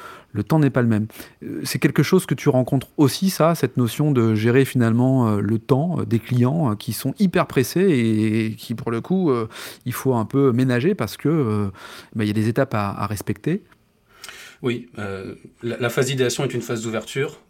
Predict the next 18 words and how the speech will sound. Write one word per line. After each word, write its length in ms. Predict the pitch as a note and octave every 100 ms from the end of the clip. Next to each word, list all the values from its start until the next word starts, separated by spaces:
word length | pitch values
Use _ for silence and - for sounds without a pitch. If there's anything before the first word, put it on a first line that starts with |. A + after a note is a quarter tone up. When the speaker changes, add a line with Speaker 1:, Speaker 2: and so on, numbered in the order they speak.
| - B2+
Speaker 2:
Forcément, 400 | - - - A#2
après 180 | A#2+ A#2+
une 60 | A2
ouverture, 320 | A2 G#2 C3
il 40 |
y 20 | A2+
a 20 |
une 80 | G#2+
fermeture, 560 | A#2 A2 G#2+ C3 B2+
et 120 | G#2+
qui 120 | - A#2
dit 80 |
fermeture 420 | A2+ A2 G#2 G2 A2+
dit 80 |
frustration. 540 | G#2 G2+ - F#2 - C3 - - - - - - -
Euh, 300 | G2 F#2 F2+ - -
derrière, 680 | G#2+ A2 G#2 A2 B2 C3 - _
le, 240 | B2 A2